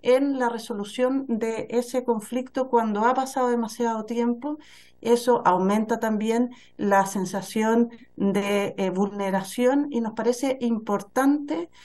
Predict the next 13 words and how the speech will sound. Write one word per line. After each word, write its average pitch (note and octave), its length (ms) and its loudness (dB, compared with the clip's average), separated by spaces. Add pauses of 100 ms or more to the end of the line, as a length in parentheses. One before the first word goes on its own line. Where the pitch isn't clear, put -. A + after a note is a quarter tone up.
(220)
eh, G#3+ 200 0
poder G#3+ 400 6
incentivar A#3 920 4 (440)
el F#3 260 0
uso C4 300 0
de D4+ 100 2
tecnología, C4+ 800 2
nuevamente A#3 600 -2
el F#3+ 120 0
uso C4+ 300 -2
de C#4+ 120 2
otros C4+ 320 -2
canales, A#3+ 520 0